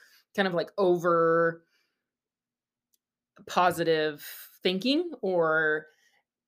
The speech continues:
almost toxic positivity, self-affirmation, you know, manifesting, "You can do it, you can do anything, you're awesome, you've got this."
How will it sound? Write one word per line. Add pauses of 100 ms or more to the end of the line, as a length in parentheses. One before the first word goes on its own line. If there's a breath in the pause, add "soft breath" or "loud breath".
(280)
almost
toxic
positivity, (880 soft breath)
self-affirmation, (140)
you
know,
manifesting,
"You
can
do
it,
you
can
do
anything,
you're
awesome, (760 soft breath)
you've
got
this."